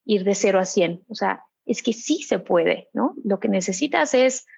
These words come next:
mucha motivación y mentalidad de crecimiento, ¿no? Pero sí se puede, ¿no? Entonces, vamos a por ello. Y así, pues, empecé de cero. O sea, tal cual lo que llegué a hacer al grupo educativo donde estoy actualmente fue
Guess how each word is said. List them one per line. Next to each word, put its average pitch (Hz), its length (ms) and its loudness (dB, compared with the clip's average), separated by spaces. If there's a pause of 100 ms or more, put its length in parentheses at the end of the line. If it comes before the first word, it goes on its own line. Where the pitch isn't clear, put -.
(140)
mucha 294 340 2
motivación 277 880 4
y 190 420 0
mentalidad 196 520 2
de 269 100 0
crecimiento, 214 680 0
¿no? 190 160 -4
Pero 196 320 4 (380)
sí 285 220 -2
se 226 140 0
puede, - 460 -2 (140)
¿no? - 340 -4
Entonces, 233 480 0 (440)
vamos 277 300 0
a 339 60 -2
por 247 140 0
ello. 226 380 2
Y 240 260 4 (580)
así, 302 480 2 (300)
pues, 302 200 0
empecé 262 720 2 (120)
de 226 200 2
cero. 415 360 4 (160)
O 254 80 -4
sea, 254 140 0
tal 254 200 0
cual 277 480 0
lo 233 200 -6
que 233 140 -4
llegué 220 160 0
a 240 40 2
hacer 254 180 0
al 247 140 2
grupo 233 400 0
educativo 214 520 0
donde 220 200 0
estoy - 180 -4
actualmente 233 640 2
fue 247 340 0